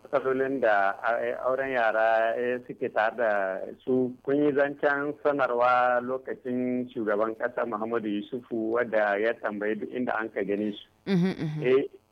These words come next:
Speaker 1: in kuna tune da nan fara da daloli-, dalilolin da ke sa auren dore, akwai gargajiya kuma akwai wasu kabiloli a ƙasar mu ta Nijar, da ba su buɗe ba saura balantana ha-,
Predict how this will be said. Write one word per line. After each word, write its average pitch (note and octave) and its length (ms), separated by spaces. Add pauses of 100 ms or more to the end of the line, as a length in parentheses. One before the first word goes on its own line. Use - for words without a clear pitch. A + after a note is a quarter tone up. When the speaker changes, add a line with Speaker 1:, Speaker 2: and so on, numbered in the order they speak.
Speaker 1:
in F3+ 200
kuna F3+ 340
tune C#3 460
da B2 100
nan D3 220
fara D3 440
da A2 280
daloli-, C3 560 (120)
dalilolin C3+ 600
da A#2+ 100
ke A2+ 280
sa A#2 240
auren A#2 320
dore, A#2 360
akwai D#3 380
gargajiya D#3+ 720
kuma E3 260
akwai D3+ 480
wasu D#3+ 360
kabiloli D3+ 840
a B2 180
ƙasar C#3+ 320
mu C3+ 120
ta C#3+ 160
Nijar, B2 400 (320)
da A2+ 240 (240)
ba - 60 (160)
su C#3+ 360
buɗe E3+ 440
ba D3 160 (260)
saura C#3+ 420
balantana B2+ 760 (160)
ha-, - 240